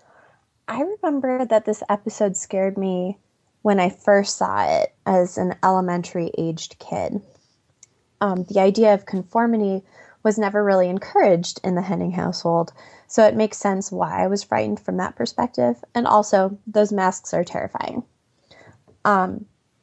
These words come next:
but this time, knowing what was coming, it, it didn't frighten me as much as it made me feel sick to my stomach about the social commentary that it brought up.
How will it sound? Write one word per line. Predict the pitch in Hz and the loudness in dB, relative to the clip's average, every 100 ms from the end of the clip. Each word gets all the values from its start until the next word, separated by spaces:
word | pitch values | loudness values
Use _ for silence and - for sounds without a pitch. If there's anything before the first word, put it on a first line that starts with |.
| _ _ _ _ | _ _ _ _
but | 214 208 | 0 2
this | 254 269 | 2 2
time, | - 240 196 185 | 0 -2 -2 0
knowing | 190 190 208 | 0 0 0
what | 196 | 0
was | - - | -2 -4
coming, | - 185 202 247 254 | -6 -4 0 -2 2
it, | - 190 - - _ _ _ _ _ - | 2 0 -4 -20 _ _ _ _ _ 0
it | 269 | 4
didn't | 302 427 440 _ - - _ | 4 2 0 _ -20 -20 _
frighten | - 214 208 220 254 262 | -2 2 4 2 0 0
me | 262 277 285 277 - _ _ - | 0 0 -2 -4 -10 _ _ 0
as | 220 | 2
much | 214 208 208 | 2 0 0
as | 240 240 | -2 -2
it | - | -2
made | 208 190 190 | -2 0 0
me | 202 196 | 0 0
feel | - 190 180 180 175 180 - _ | -2 0 2 4 2 -2 -10 _
sick | - - 196 | -12 -2 -2
to | - - 214 | -2 -2 0
my | 190 | 0
stomach | 196 - - 170 - - - _ _ _ | 0 -2 -2 0 -4 -8 -12 _ _ _
about | 185 190 180 | 2 4 4
the | 190 | 0
social | - 185 175 175 | 0 -2 0 -4
commentary | - 180 180 - 170 - | -4 -6 -6 -4 -4 -4
that | - - | -4 -6
it | - - | -6 -6
brought | 87 - | -8 -6
up. | 92 | -6